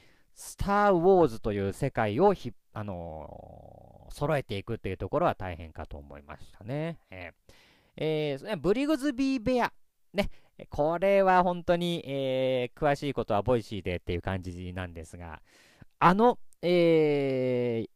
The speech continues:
幼児向け番組を空想で作ってしまったっていう、この世界っていうのが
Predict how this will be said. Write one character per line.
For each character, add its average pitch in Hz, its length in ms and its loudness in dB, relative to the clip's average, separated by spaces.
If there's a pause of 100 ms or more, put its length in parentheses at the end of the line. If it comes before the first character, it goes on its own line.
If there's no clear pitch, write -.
(120)
幼 208 400 10
児 185 400 -2
向 156 200 0
け 170 220 6
番 170 320 6
組 120 320 2
を 165 240 8 (540)
空 262 240 0
想 247 200 4
で 220 140 4
作 - 220 -2
っ - 20 4
て - 180 -4
し 151 140 -6
ま 156 100 4
っ 151 120 0
た 180 140 0
っ - 20 -8
て - 180 -6
い 127 80 0
う、 107 100 -2
こ 151 160 0
の 196 120 2
世 208 180 2
界 175 180 6
っ 135 40 -4
て - 160 -2
い 95 60 2
う - 20 -4
の 90 120 -4
が 78 240 -6